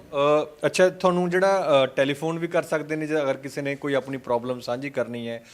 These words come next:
ਕੋਈ ਬਾਹਰ ਤੋਂ ਬੈਠਾ ਤੁਹਾਨੂੰ ਇਸ ਵੇਲੇ ਦੇਖ ਰਿਹਾ, ਫਿਰ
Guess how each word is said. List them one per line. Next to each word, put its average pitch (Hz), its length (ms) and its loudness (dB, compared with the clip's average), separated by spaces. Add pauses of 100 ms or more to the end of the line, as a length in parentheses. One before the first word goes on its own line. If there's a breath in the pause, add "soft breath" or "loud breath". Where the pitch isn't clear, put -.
(200 soft breath)
ਕੋਈ 143 120 -2
ਬਾਹਰ 127 300 6
ਤੋਂ 143 140 -4
ਬੈਠਾ 127 280 0
ਤੁਹਾਨੂੰ 123 300 -4
ਇਸ 113 180 -6
ਵੇਲੇ 113 220 -6
ਦੇਖ 107 280 -8
ਰਿਹਾ, 117 160 -4
ਫਿਰ 117 200 -8